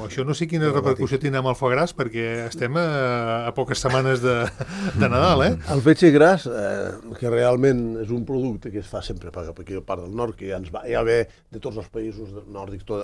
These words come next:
Speaker 2: eh, nòrdics no, els països d'aquí, al costat de Romania i tot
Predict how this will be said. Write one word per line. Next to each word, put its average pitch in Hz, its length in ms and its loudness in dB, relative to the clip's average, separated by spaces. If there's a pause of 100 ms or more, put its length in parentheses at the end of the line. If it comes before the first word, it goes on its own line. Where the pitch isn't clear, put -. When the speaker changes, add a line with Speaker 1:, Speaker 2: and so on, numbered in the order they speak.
Speaker 2:
eh, 95 160 -8
nòrdics 110 420 -2
no, 98 220 -2
els 82 140 -14
països 95 340 -6
d'aquí, 98 300 -4 (580)
al 110 100 0
costat 110 380 -8
de 104 80 -6
Romania 101 560 -8
i 98 80 -8
tot 104 80 -6